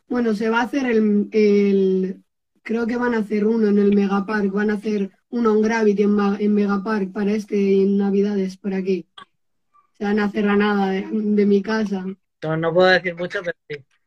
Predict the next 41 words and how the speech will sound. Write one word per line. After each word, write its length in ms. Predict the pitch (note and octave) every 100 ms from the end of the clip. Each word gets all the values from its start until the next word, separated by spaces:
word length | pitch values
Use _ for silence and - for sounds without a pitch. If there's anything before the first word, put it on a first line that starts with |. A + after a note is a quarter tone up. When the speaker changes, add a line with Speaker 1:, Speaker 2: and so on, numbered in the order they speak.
| _ _ _ - - - -
Speaker 1:
Sí, 500 | A3+ G#3 F#3 - A3
o 40 |
sea, 320 | G#3+ A3+ A3
lo 360 | A3 A3+ A3+ A3
dijeron, 800 | A3+ A#3 A3 G#3 A#3+ G#3+ F#3 F#3+
pero 200 | G#3 G#3
bueno, 280 | G#3 G3+ G3
sí. 280 | G3 G#3 F3+ _ _ _
Speaker 2:
No 100 | F#3+
puedo 240 | F3+ A3+ -
Speaker 1:
Y 40 |
Speaker 2:
decir 240 | A3 A3 G#3
mucho, 240 | F#3+ -
pero, 300 | F#3 E3+ E3 D#3+
pero 240 | D#3 D#3 D3
sí, 160 | E3 D#3 - _
lo 120 | D#3+
confirmo. 400 | D#3+ D3+ E3 D3+ C3+
Speaker 1:
yo 360 | A3 C4+ D4+ D#4+ - - -
lo 240 | B3+ A#3
que 160 | G3+ A#3+
más 300 | B3+ C#4 C#4
he 60 |
hecho 160 | B3 B3
en 100 | A#3+
falta, 340 | C4 C4+ B3 A#3
eso 280 | G#3 A#3
son 220 | G#3+ B3 A#3
instalaciones 1000 | G#3 - G#3+ G#3+ G3+ A#3+ B3 C4+ C4+ -
en 120 | G#3+
las 160 | G3 G3+
que 120 | G3+
se 120 | G3
pueda 300 | F#3 A3+ A3
patinar 600 | G3 G3+ G#3 G#3+ A#3 A#3+ B3 _ _ _
con 160 | - G3+
el 180 | F#3+ F#3+
clima 320 | A3 G3+ F#3+
que 60 | F#3
hace 160 | -
aquí. 200 | _ -